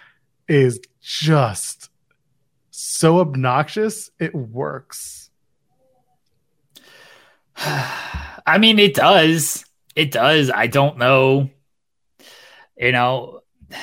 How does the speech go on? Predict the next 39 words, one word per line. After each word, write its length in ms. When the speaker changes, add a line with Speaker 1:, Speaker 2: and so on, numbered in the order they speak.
Speaker 2:
what 100
does 140
that, 180
what 100
does 120
that 180
do? 360
What 140
does 120
that 200
do 380
with 240
Speaker 1:
Well, 100
it's, 200
it 120
sets 200
up 100
the 80
SummerSlam 540
match 460
because 280
Speaker 2:
Yeah. 220
Speaker 1:
Cody 240
has 140
been 120
so 640
embarrassed 1080
by 280
this 420
that 280
he's 220
going 360
to 80
be 240
incensed 840
and 200
go 180
after 300
Brock 460